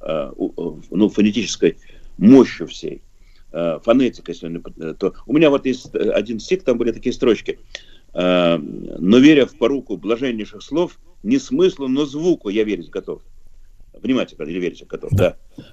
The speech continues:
Speaker 1: да. Вот. То есть важно воспитание уха. Вот я смотрю на своих студийцев. Вот у меня студия существует уже больше полувека. Вот как они воспринимают, как, как воспитывать ухо, звук. Э, это не менее важно, чем воспитывать, как бы, понимание смысла.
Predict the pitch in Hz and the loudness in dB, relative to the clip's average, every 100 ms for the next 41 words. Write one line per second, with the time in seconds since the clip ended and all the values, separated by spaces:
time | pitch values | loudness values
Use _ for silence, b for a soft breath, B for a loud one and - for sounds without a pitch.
0 | - 90 101 - - 127 123 95 110 107 | -6 0 0 -2 -2 -2 -2 -6 -2 2
1 | 170 151 139 143 - 131 151 147 143 107 | 2 0 -4 -6 -6 -4 -2 -2 -4 -6
2 | - 87 101 139 - 120 123 110 104 104 | -8 -8 -6 -6 -6 -4 -4 -6 -4 -6
3 | - 107 82 78 - 73 73 78 78 73 | -4 -8 -4 -6 -6 -4 -4 -6 -10 -8
4 | - 131 95 - - 87 82 80 80 78 | 4 6 6 2 -6 2 4 4 2 0
5 | - - 87 90 82 - - - B B | -4 -4 2 2 2 -4 -14 -20 B B
6 | B - 95 - 143 143 120 123 110 - | B -8 -6 4 4 4 -4 -6 -8 -12
7 | 107 107 98 82 78 - - - - - | -12 -10 -8 -12 -16 -20 -20 -20 -20 -20
8 | - 127 127 123 - 92 120 - 135 117 | -6 -4 -4 -8 -8 -10 -10 -8 -10 -8
9 | 110 - - 120 104 - 73 - - - | -8 -8 -6 -4 -4 -8 -12 -12 -20 -20
10 | 82 107 135 117 - - b b b - | -10 0 2 2 0 -14 b b b -2
11 | 92 90 - 117 127 113 120 127 139 123 | 2 2 4 2 2 0 4 6 6 4
12 | 110 127 147 143 135 117 - 120 120 - | 2 0 -2 -4 -4 -4 -4 -4 -6 -8
13 | - - 101 104 110 107 113 117 117 135 | -14 -8 -4 -2 2 2 4 2 -2 0
14 | 120 - - | 0 0 -10